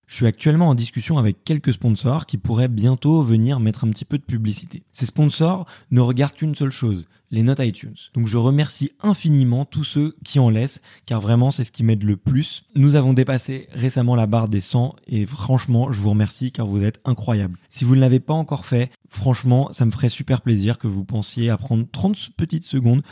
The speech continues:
pour aller, euh, sur votre application Apple Podcast ou iTunes et me mettre une note de cinq étoiles, ça serait vraiment top. Si vous n'avez pas de téléphone Apple, pas de souci,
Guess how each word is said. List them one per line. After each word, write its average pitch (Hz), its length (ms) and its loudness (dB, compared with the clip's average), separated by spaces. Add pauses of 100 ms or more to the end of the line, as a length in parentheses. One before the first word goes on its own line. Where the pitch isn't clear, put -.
(220)
pour 104 220 2
aller, 107 400 2
euh, 98 280 0
sur 143 180 -4
votre 131 200 0
application 123 600 0
Apple 120 260 0
Podcast 120 480 -4
ou 151 140 2
iTunes 123 420 2 (120)
et 127 100 -2
me 107 120 4
mettre 98 300 0
une 113 140 2
note 113 160 4
de 104 80 2
cinq 123 240 -4
étoiles, 131 260 -2
ça 127 140 -10
serait - 340 -6
vraiment 104 320 2
top. - 260 -8 (380)
Si - 180 -10
vous 120 120 2
n'avez 113 260 2
pas 139 340 -2
de 135 80 2
téléphone 113 420 0
Apple, 127 320 0 (120)
pas 196 120 2
de 190 60 -16
souci, 220 360 -4